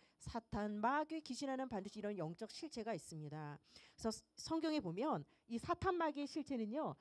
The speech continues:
아담과 하와로 하여금 첫사람에게 선악과라는 하나님이 만드신 에덴 동산의 선과 악을 알게 하는 나무의 실과를 따먹도록 유혹하게 만듭니다. 실과 자체는 그냥 하나 따먹었다의 차원이 아니라 하나님 말씀에 불순종하는 가장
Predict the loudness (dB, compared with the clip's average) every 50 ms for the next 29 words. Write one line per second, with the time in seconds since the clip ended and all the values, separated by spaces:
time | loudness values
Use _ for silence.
0 | -10 -2 4 6 8 10 10 10 10 10 10 8 8 8 8 8 6 8 8 10
1 | 10 10 8 8 6 6 4 6 6 6 6 4 2 -2 -2 -2 -2 0 2 4
2 | 4 4 4 2 2 2 4 4 4 4 2 -2 -10 -20 _ -12 -2 2 4 6
3 | 6 8 8 6 4 4 _ 6 6 8 8 8 6 6 2 0 -2 -6 -2 2
4 | 4 4 4 4 2 0 0 0 -2 -4 -6 -12 -20 -20 _ _ _ _ -6 -2
5 | 0 2 2 0 0 0 -2 -2 -2 -4 -6 -8 _ 2 4 4 6 6 6 6
6 | 4 4 4 2 2 2 0 0 0 0 0 4 6 6 8 8 8 8 8 6
7 | 6 6 6 4 4 4 6 6 6 8 6 4 2 2 0 2 2 2 0 -2
8 | -4 _ 6 8 8 8 8 6 4 4 2 2 2 2 0 0 0 0 0 0
9 | -2 -2 -2 -2 -4 -4 -4 -6 -6 -6 -6 -6 -8 -8 -8 -10 -14 -20 -20 -14
10 | -8 -2 0 2 6 8 8 8 8 6 2 -4 -4 -2 0 2 2 4 2 2
11 | 2 2 2 2 2 0 -2 -4 -4 -4 -4 0 4 4 6 8 8 8 6 6
12 | 4 6 6 4 4 2 0 2 2 2 2 2 2 2 2 4 4 4 2 0
13 | -4 -12 -20 -10 -4 -2 0 2 2 2 2 2 4 6 8 8 8 6 4 0
14 | -2 0 2 4 4 4 2 0 -2 -2 -2 -2 -4 -4 -2 0 2 2 2 0
15 | -2 -4 -4 -2 -2